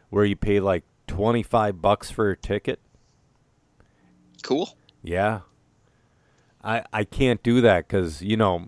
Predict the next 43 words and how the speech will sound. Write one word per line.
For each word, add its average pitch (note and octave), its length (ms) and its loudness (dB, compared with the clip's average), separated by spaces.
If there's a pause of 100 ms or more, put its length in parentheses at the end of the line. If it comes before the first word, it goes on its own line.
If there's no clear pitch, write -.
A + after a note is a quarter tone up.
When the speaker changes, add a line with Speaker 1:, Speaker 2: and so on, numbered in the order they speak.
(120)
Speaker 1:
when A#2 240 0
they're G#2+ 180 0
like, G2 320 -2 (340)
"Hey, D3+ 440 -4 (260)
fifteen D#3 540 0
bucks C#3+ 320 2
for D3 160 -2
a C#3 60 -2
ticket, - 420 -4
but - 140 -8
there's A#2 280 -2
only B2+ 420 0
X - 280 -4
amount B2+ 320 2
of G#2 80 -2
spots." - 800 -8 (680)
And F#2 100 -4
I'm F#2+ 80 -2
like, F#2+ 220 0
"Oh, D#3+ 160 6
I G#2 120 2
like A2 280 4
those G2+ 280 0
odds," A2+ 360 0
and F2+ 160 -6
then F#2+ 120 -4
I'll E2+ 340 -4
lose, G2 460 0
and F2+ 160 -4
then F2 80 -4
it's - 140 -12
like, F2+ 140 -8
"Well, B2+ 200 -2
maybe C3+ 280 0
I'll A#2+ 120 4
try A#2 240 2
my A2 160 2
luck G#2 340 2
in G#2 80 -4
another, F2 380 -6
and F2+ 120 -8
another, G2+ 520 2
and E2+ 220 -12